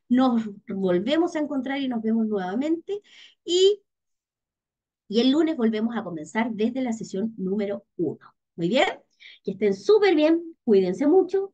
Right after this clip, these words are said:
que tengan un excelente día y un excelente fin de semana. Siendo extranjera, ¿se puede sacar el certificado de octavo? Con eso sirve,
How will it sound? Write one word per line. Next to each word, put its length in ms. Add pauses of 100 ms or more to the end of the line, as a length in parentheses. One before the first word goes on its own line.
(140)
que 140
tengan 600
un 360
excelente 580
día 260
y 120
un 100
excelente 840
fin 200
de 80
semana. 340 (1040)
Siendo 280
extranjera, 600
¿se 160
puede 220
sacar 260
el 100
certificado 640
de 60
octavo? 640 (360)
Con 240
eso 340
sirve, 680